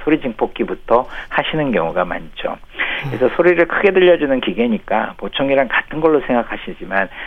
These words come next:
Speaker 1: 절대 그렇지 않습니다.
Speaker 2: 네.
Speaker 1: 소리 전달하는 방식에서 큰 차이가 나거든요. 특히 이제 보청기는 사람이 듣는 주파수에 따라 크게 또는 작게 조절하고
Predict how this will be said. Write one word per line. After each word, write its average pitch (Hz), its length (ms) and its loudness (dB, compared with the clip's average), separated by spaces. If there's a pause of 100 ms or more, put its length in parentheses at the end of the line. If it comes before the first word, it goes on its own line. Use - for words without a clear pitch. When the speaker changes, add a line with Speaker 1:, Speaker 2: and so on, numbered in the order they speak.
(120)
Speaker 1:
절대 135 220 2
그렇지 - 260 0
않습니다. - 540 -10
Speaker 2:
네. 143 100 4
Speaker 1:
소리 127 200 2
전달하는 113 520 2
방식에서 92 460 -4
큰 - 320 -10
차이가 160 340 2
나거든요. 87 560 -6
특히 - 240 -6
이제 131 120 2
보청기는 117 800 0 (380)
사람이 175 360 2
듣는 110 340 -2
주파수에 113 680 0
따라 95 400 2
크게 - 380 2
또는 131 260 -2
작게 - 280 0
조절하고 95 680 0